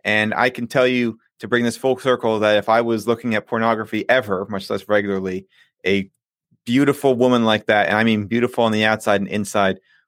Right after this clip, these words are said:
would never be with, with me. And so I'm just so grateful, 'cause the Bible says you can't be unevenly yoked.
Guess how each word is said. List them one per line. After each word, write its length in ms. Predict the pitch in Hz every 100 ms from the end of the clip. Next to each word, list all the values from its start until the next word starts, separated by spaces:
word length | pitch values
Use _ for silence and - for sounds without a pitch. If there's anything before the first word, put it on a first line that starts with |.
| _
would 120 | 104
never 260 | 110 113 101
be 160 | 107
with, 240 | 104 101 -
with 240 | 101 98
me. 300 | 107 101 92
And 120 | 95
so 180 | 95 104
I'm 160 | 107 113
just 200 | 113 -
so 140 | 117
grateful, 420 | 101 107 104 104 - _
'cause 120 | -
the 60 | 127
Bible 260 | 165 180 165
says 160 | 156
you 80 | 123
can't 260 | - 151 147
be 140 | 127
unevenly 500 | 113 123 117 117 107
yoked. 320 | 101 92 -